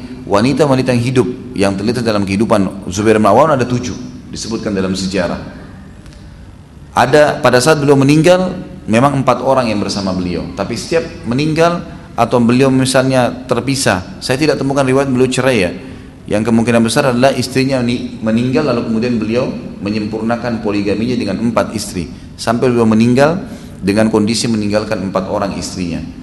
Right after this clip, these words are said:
Dan dari wanita-wanita inilah, dari tujuh orang wanita yang terlihat dalam hidup beliau, enam orang sempat melahirkan anak buat dia,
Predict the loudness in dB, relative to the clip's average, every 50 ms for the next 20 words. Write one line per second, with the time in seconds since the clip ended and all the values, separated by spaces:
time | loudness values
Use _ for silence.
0 | -16 -18 -16 -10 -4 -2 0 0 2 2 2 4 2 2 0 -2 -4 -8 -10 -12
1 | -14 -16 -16 -18 -18 -18 -18 -16 -4 0 2 4 4 4 4 4 4 4 4 4
2 | 4 2 2 0 0 2 2 2 4 4 4 2 2 0 -6 -10 -14 -14 -14 -16
3 | -16 -4 2 4 4 4 4 2 2 2 2 2 4 4 6 6 6 6 4 4
4 | 2 2 2 2 0 2 2 0 0 0 0 0 0 2 0 2 2 2 2 4
5 | 4 2 2 2 4 4 4 4 4 4 4 4 4 2 0 -2 -6 -10 -12 -12
6 | -8 -6 -4 -4 -2 -2 -2 -2 -2 -4 -4 -4 -4 -4 -4 -4 -4 -4 -2 -2
7 | -2 -2 -2 -2 -2 0 0 0 0 0 0 -2 -2 -2 -4